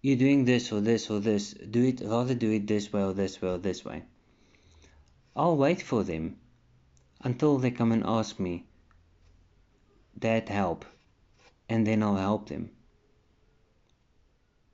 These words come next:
God wants to help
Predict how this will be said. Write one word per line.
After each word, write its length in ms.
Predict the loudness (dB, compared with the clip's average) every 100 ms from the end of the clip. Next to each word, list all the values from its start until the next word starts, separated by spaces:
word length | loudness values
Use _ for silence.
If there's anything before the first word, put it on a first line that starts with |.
| _ _ _ _ _ _ _ _
God 360 | -6 -2 -2 -4 -14
wants 540 | -2 2 2 0 -8 -16 -4
to 100 | -4
help 400 | 0 -2 -2